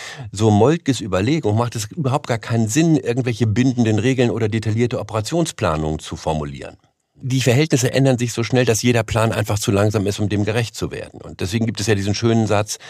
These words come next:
"Kein Plan überlebt die erste Berührung mit der Realität." Unternehmen gucken da ganz anders drauf. Die sagen, "Ich muss einfach nur noch viel genauer planen, um mit der Unsicherheit fertig zu werden." Die gehen also komplett den anderen Weg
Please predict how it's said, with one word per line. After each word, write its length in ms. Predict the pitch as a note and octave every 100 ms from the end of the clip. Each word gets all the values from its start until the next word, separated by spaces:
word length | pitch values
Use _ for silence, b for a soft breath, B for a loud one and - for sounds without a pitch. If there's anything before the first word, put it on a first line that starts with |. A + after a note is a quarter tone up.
| B B _
"Kein 380 | - A2 B2+ A2+
Plan 320 | A2+ A2 A2+
überlebt 480 | G2 G2 G2 G#2 A2+
die 100 | -
erste 300 | F#2 - G#2
Berührung 460 | F#2+ F2+ E2+ F#2+
mit 140 | F2 F2+
der 80 |
Realität." 640 | E2+ E2 E2+ A2 B2+ F2+ - B B B B B _ _ _
Unternehmen 580 | C3 A2 G#2 D#3 G3+ D#3
gucken 300 | - - D#3
da 80 | B2
ganz 180 | B2 -
anders 280 | E3 C3+
drauf. 200 | - F2
Die 120 | - G2+
sagen, 340 | A2 B2 C3+
"Ich 220 | - G#2 B2
muss 220 | D#3 -
einfach 360 | C3+ C3 A#2+ A2
nur 120 | C3
noch 160 | B2
viel 220 | G2+ - B2+
genauer 560 | A#2 A2+ B2+ G3+ B2+
planen, 580 | - - C3+ A#2+ - G1+ - _ _ _ _ _ _ _ _ _ _ _ _ _ _
um 160 | G#2 G2+
mit 120 | F2+
der 100 | F#2
Unsicherheit 480 | F#2+ - E2 D2 -
fertig 280 | C#2 -
zu 160 | - -
werden." 200 | - E2
Die 100 | G2
gehen 160 | C#3+ C3+
also 120 | C3
komplett 440 | C#3+ B2 E3 -
den 140 | D3 -
anderen 480 | B2+ B2+ B2 A#2
Weg 300 | A#2+ G2 A2+